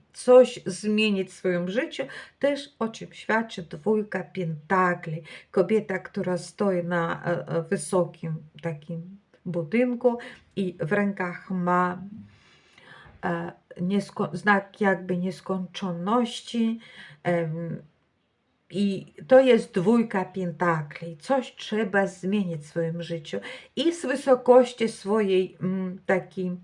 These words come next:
jakby, mm, e, dookoła woda, i siedzi taka kobieta, e, syrenka i ona patrzy, co dalej będzie.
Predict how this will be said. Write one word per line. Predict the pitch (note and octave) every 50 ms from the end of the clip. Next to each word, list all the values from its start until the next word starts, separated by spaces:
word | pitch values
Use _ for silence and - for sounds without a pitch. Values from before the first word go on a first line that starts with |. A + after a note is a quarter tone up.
| - _ _ F#3
jakby, | F3 F#3+ F3+ F3+ F3+ - - E3+ D#3+ F#3 F3+ F3+ F3+ - _ _ _ _ - - - - - - - - - _ - - - - _ _ _ _ _ _ - D#3+
mm, | D#3+ E3 E3 F3 E3+ E3+ E3+ - - - F#3 F#3 - _ _ _ _ _ _ _ _ _ _ _ _ _ _ _ _ - - _ _ - -
e, | F3+ F3+ F3 F3 E3+ F3 - - - _ _ _ _ _ -
dookoła | F#3 E3+ G#3+ G3 F3+ F3 F#3 - A3+ A3 F#3+ E3+ D#3 D3+ E3
woda, | E3+ F#3+ C4 C#4+ C#4+ A#3 B3 B3+ A#3+ A#3 A#3 A#3 - - - - - C3
i | A2+ A#2+ C#3+ D3 D#3 F#3 F3+
siedzi | - A#3+ G#3+ F3+ F#3+ G3 -
taka | - F3 - - F#3+
kobieta, | F3+ - F#3+ F#3+ F3+ F#3 A#3+ C4+ B3+ - C4 B3 B3 B3+ - - - - - - - _ _ -
e, | - - - - - - - C#3+
syrenka | - - C4 A#3+ A3 A3+ A#3 A3+ G#3 G#3+ G#3 - A3+ G3+ G3 - -
i | - A#3+ - -
ona | G3+ G3 A3 F#3+ F#3+ G3 G3 G3+ - - - _ _ -
patrzy, | F#3+ F3+ F#3 F3+ F3+ - - - F3 - - _
co | _ - - - - B3+ A#3+ C4 C#4 - -
dalej | G#3 G3+ F#3+ G#3+ G3+ G3 G3+ G3+ F#3 G3 F#3+ - -
będzie. | D3+ E3 F3+ D#3+ D#3 D3+ D3 D3